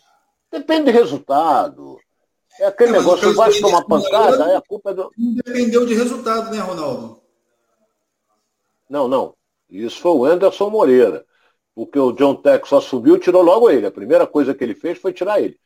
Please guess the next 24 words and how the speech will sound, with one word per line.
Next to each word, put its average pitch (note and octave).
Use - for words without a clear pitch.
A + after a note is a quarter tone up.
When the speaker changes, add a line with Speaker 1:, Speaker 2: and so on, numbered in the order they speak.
Speaker 1:
Não, G#3+
ele F#3
fez G#3
uma G3+
coisa F#3
antes, C3
não, D#3+
não D#3
deixar D#3+
o E3+
Canu D3
sair D3
pro D#3+
Corinthians. B2
Não, F3+
não A3
vai G#3
sair, G#3
não. E3
E F3+
ele A3+
trocou A#3+
de A#3
treinador. B3+